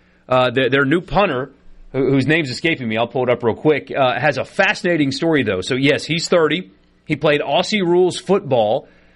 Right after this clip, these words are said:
uh, but then stopped for a while. Uh, Lou Hedley's his name. Stopped for a while. He, uh, he worked for, like, a scaffolding production company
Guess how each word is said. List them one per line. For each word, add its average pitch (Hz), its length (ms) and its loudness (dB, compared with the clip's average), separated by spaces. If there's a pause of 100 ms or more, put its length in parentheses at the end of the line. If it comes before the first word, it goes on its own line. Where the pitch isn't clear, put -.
(140)
uh, 143 260 2
but 135 220 0
then 170 180 0
stopped 220 460 -2
for 151 200 0
a 117 80 0
while. 107 480 0 (380)
Uh, 135 160 2
Lou 175 240 0
Hedley's 139 420 -2
his 107 140 -8
name. 101 280 -6 (800)
Stopped 214 360 0
for 180 100 0
a 143 60 2
while. 110 400 -2 (400)
He, 160 300 2
uh, 143 200 0
he 151 180 -2
worked 175 420 -2
for, 160 200 0
like, 143 180 0
a 120 60 -6
scaffolding 220 1000 -2 (220)
production 202 560 0
company 220 500 -2